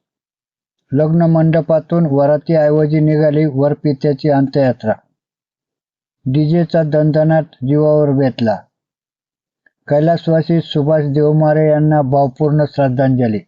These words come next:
सदर बातमी ही जनजागृती कामी देण्यात येत आहे, याची कृपया सर्वांनी नोंद घ्यावी. डीजेचा दणदणाट वरपित्याच्या जीवावर बेतल्याची घटना पंढरपूरमध्ये घडली आहे.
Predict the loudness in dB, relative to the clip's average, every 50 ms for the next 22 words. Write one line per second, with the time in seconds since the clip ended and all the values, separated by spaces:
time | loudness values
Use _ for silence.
0 | _ _ _ _ _ _ _ _ _ _ _ _ _ _ _ _ _ _ _ _
1 | _ _ _ _ _ _ _ -6 -4 -2 0 0 0 0 0 0 0 -2 -2 -2
2 | 0 0 2 2 2 2 2 0 -2 -4 -8 _ _ _ _ _ _ _ _ _
3 | _ _ _ _ _ _ _ _ _ _ _ _ -4 -2 0 0 2 0 0 0
4 | 0 0 0 0 0 -2 0 -2 -4 -4 -2 -2 0 0 0 0 0 0 0 0
5 | 0 0 -2 0 -2 -2 -2 -2 -2 -2 0 -2 -2 -6 -12 _ _ _ _ _
6 | _ _ _ _ _ -4 -4 -2 -2 -2 -4 -2 -2 -4 -4 -2 0 0 2 2
7 | 0 -2 -4 -6 -4 -2 0 0 0 0 2 2 2 2 2 2 2 2 0 0
8 | 0 0 0 -2 -2 -4 -8 -14 _ _ _ _ _ _ _ _ _ _ _ _
9 | _ _ _ _ _ _ _ _ _ _ _ _ _ _ _ _ _ _ _ _
10 | _ _ _ _ -8 -4 -2 0 0 0 2 0 0 0 0 -2 -2 0 0 0
11 | 0 0 0 0 0 0 0 0 -2 -4 -6 -4 -2 0 0 -2 -2 -4 -4 -4
12 | -2 -2 -2 -2 -2 -2 -2 -2 0 0 0 2 2 2 2 2 0 0 0 -2
13 | -2 -2 -2 -2 -4 -4 -2 -2 -4 -2 -2 -2 -2 -2 -2 -2 -2 -2 -2 -2
14 | -2 0 0 0 -2 -2 -2 -2 -2 0 0 0 0 0 0 -2 -2 0 0 0
15 | 0 0 0 0 0 -2 -2 -4 -10